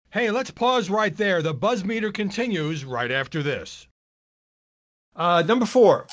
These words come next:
So, you know, the, uh, Education Department put out this, uh, study,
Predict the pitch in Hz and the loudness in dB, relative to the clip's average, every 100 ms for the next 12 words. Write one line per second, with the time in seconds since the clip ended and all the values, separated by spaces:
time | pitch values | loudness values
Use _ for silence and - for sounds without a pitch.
0 | - - - - 202 185 214 202 165 147 | -10 -10 -12 -4 0 2 2 2 2 0
1 | 147 147 139 135 143 151 139 160 147 131 | -4 -4 -2 -2 -4 -6 -6 -6 -4 -2
2 | 147 135 127 135 131 127 131 117 - 113 | 0 0 -4 -2 -2 -4 -6 -10 -12 -12
3 | - 143 139 165 | -6 -4 -4 -8